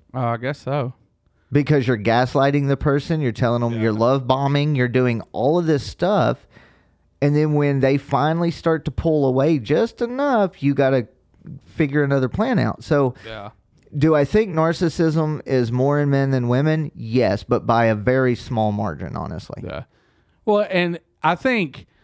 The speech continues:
Speaker 1: honestly, like, narcissism, like, the difference between men and women, it takes different forms.
Speaker 2: Correct. And
Speaker 1: Like,
Speaker 2: that's another
Speaker 1: men,
Speaker 2: thing.
Speaker 1: with men, it's more of a, a, a dominating narcissism. Like,
Speaker 2: And it can
Speaker 1: "I'm
Speaker 2: end
Speaker 1: gonna be in control of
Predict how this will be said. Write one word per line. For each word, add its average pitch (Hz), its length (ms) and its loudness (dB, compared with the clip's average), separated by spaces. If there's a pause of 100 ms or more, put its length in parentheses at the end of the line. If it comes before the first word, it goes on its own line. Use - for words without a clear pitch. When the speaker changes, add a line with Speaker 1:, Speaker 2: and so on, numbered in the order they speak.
(220)
Speaker 1:
honestly, 196 420 0
like, 165 240 0
narcissism, 180 840 0 (680)
like, 139 540 -2
the 139 120 0
difference 170 400 -2
between 156 340 0
men 156 140 2
and 143 100 0
women, 160 220 0
it 123 180 -4
takes 170 380 -2
different 139 400 -4
forms. 113 500 -4
Speaker 2:
Correct. 143 560 0
And 143 80 0
Speaker 1:
Like, 160 100 2
Speaker 2:
that's 160 180 0
another 240 260 2
Speaker 1:
men, 202 80 -4
Speaker 2:
thing. 95 260 -4 (220)
Speaker 1:
with 160 240 2
men, 214 280 2
it's 160 200 -4
more 175 200 2
of 156 80 -2
a, 135 580 0
a, 131 60 -2
a 135 40 2
dominating 127 840 0
narcissism. 113 760 -6 (680)
Like, 135 260 2
Speaker 2:
And 165 120 2
it 170 140 2
can 165 120 4
Speaker 1:
"I'm 180 80 2
Speaker 2:
end 180 80 2
Speaker 1:
gonna 202 160 2
be 190 140 0
in 180 140 0
control 165 480 0
of 127 100 -2